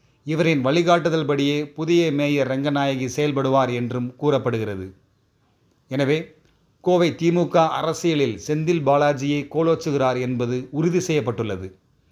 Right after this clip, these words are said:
என்கின்றனர் கட்சியினர். சீனியர் பெண் கவுன்சிலர்கள் பலரும் அதிருப்தி அடைந்ததால், இரவோடு இரவாக அனைவரையும்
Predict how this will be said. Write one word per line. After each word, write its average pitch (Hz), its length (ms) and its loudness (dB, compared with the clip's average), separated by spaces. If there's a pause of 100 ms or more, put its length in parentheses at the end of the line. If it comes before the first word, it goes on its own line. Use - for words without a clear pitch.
(200)
என்கின்றனர் 143 640 0
கட்சியினர். 110 640 -4 (1040)
சீனியர் 202 520 0
பெண் 160 260 -2
கவுன்சிலர்கள் 143 580 0
பலரும் 147 520 0
அதிருப்தி 151 460 -2
அடைந்ததால், 120 600 -2
இரவோடு 165 420 2
இரவாக 151 480 2
அனைவரையும் 135 680 -4